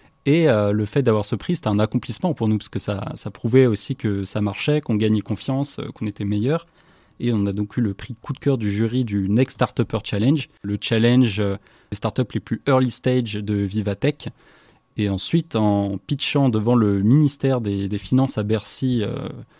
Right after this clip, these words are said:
en décembre, on a obtenu une place, euh, pour, euh, le C E S de Las Vegas en juin dernier, où on a pu, euh, voilà, exposer Voca Coach et rencontrer toute la French Tech, euh, toute la délégation française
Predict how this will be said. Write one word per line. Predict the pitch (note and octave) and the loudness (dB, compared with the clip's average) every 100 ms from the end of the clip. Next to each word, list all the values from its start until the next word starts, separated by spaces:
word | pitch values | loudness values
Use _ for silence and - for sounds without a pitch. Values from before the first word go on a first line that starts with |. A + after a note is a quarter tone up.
| _ _ | _ _
en | A2 G2 | -8 -6
décembre, | G2 G2+ - C#3 D3+ G#2 - | -2 -4 2 4 4 2 0
on | G#2+ G#2 | 0 2
a | G#2 | 2
obtenu | G2 - A2+ B2 | 0 0 4 6
une | C3 G#2 | 4 2
place, | A#2+ B2 - - | 0 -2 -4 -4
euh, | G2+ G2 G2 - | -4 -4 -8 -8
pour, | - A#2 G#2 | -4 -2 -2
euh, | G2+ A2 | -4 -6
le | G2+ G2 | -8 -8
C | - C3 | 0 4
E | |
S | B2 | 4
de | A#2 | 4
Las | G#2+ G2 | 2 2
Vegas | G2+ A2+ C3 - _ _ _ | 2 0 -2 -8 _ _ _
en | A2+ | -2
juin | G#2 A2 | 2 2
dernier, | G2+ G2+ D3 - | 2 2 0 -2
où | - B2 | 2 6
on | A#2 | 6
a | G#2 | 4
pu, | - - C#3+ C3+ | 0 0 4 6
euh, | G#2 F#2+ F#2 | 6 2 -2
voilà, | G2 G#2 - C3+ | -4 -6 -4 -8
exposer | - - B2 A2+ B2+ | -8 -2 0 0 0
Voca | G#2+ G#2 G2+ | -2 -4 -4
Coach | C#3 D#3+ - G2+ - _ _ - | -2 -2 -6 -12 -14 _ _ -4
et | |
rencontrer | G#2 A2 A#2+ A#2 - G#2+ | 0 2 2 0 0 -2
toute | - E3 | -4 -2
la | A2 | -2
French | - A2 - | 0 -2 0
Tech, | B2 C3+ - G#2+ | 0 0 -2 -4
euh, | G2+ G2 G2 G#2+ _ _ _ | -2 -2 -6 -10 _ _ _
toute | - - | -10 -2
la | |
délégation | A#2 A2 G#2+ G#2 - A2+ | 0 2 2 0 -2 -6
française | - G#2+ - A#2+ C3 A#2 | -4 -4 0 2 2 2